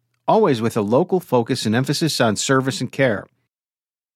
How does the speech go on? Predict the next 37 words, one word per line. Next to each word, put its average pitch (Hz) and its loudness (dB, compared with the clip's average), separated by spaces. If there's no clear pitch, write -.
We'll 147 0
be 151 2
talking 214 0
with 190 -2
Mike 220 0
about 175 0
community 208 0
banking, 156 0
technology, 139 0
consumer 208 0
behavior, 120 0
trends, 180 0
and 165 2
more. 123 0
Mike 269 0
Smith 175 2
is 143 0
the 117 -4
president 160 2
for 113 -10
Glacier 127 0
Bank, 113 -2
which 113 -8
has 107 0
sixteen 202 -2
branches 113 -4
that 131 0
serve 196 2
the 226 -2
communities 139 2
of 110 -4
Kalispell, 151 2
Whitefish, 143 -2
Columbia 165 0
Falls, 120 0
Eureka, 170 0
Libby, 139 0